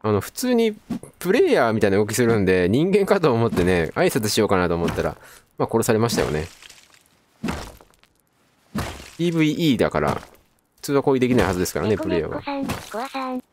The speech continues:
Speaker 2: こんにちは。
Speaker 1: これゾンビサイドとか選べんのかな？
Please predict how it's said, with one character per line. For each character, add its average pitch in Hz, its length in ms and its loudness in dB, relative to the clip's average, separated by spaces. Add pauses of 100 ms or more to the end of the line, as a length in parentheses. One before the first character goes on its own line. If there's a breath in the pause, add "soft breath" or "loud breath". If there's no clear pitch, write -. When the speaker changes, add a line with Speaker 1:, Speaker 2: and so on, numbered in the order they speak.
(100)
Speaker 2:
こ 233 100 -8
ん 254 120 -6
に 254 80 -4
ち - 60 -4
は。 - 300 -8 (680)
Speaker 1:
こ 143 60 0
れ 127 40 0
ゾ 127 160 2
ン 240 140 0
ビ 254 80 2
サ 294 220 2
イ 254 40 2
ド 123 100 2
と 92 120 0
か 85 80 2
選 123 180 2
べ 185 140 2
ん 190 80 -2
の 101 100 0
か 69 100 -2
な？ - 1400 -12